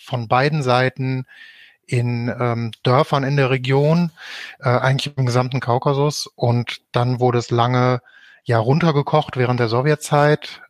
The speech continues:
Ähm, da war es weniger intensiv. Und spätestens seit dem Zerfall der Sowjetunion, ähm, gibt es diesen Konflikt, der eigentlich auch nie wirklich komplett ruhig war. Also es sterben im Monat etwa fünf Leute an der Grenze,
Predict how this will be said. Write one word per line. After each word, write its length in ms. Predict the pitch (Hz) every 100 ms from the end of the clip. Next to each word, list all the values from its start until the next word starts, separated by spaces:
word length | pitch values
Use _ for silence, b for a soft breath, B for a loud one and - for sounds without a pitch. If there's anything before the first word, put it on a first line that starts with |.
| -
Ähm, 400 | 123 117 117 117 _ -
da 140 | 113
war 100 | 117
es 120 | -
weniger 300 | 127 139 135
intensiv. 640 | 131 143 131 127 143 147 - B B B B
Und 220 | 143 117
spätestens 880 | - 131 127 151 - 123 - - -
seit 320 | 127 123 127 127
dem 100 | 123
Zerfall 320 | - - 127
der 100 | 131
Sowjetunion, 880 | 123 120 123 123 120 120 120 120 117 B B B B -
ähm, 240 | 123 117 110
gibt 200 | 131 -
es 200 | 143 -
diesen 200 | 135 135
Konflikt, 600 | 139 127 - 156 - -
der 140 | 127 131
eigentlich 340 | 131 151 -
auch 160 | 123 113
nie 360 | 127 147 160
wirklich 440 | 131 - 139 131 -
komplett 380 | 135 123 127
ruhig 340 | 120 135 147 -
war. 160 | 113
Also 160 | 110 117
es 80 | 113
sterben 320 | - 127 131
im 100 | 123
Monat 300 | 127 131 123
etwa 240 | 127 127
fünf 240 | - 131 -
Leute 260 | 127 127
an 80 | 120
der 100 | 120
Grenze, 520 | 123 131 147 160 151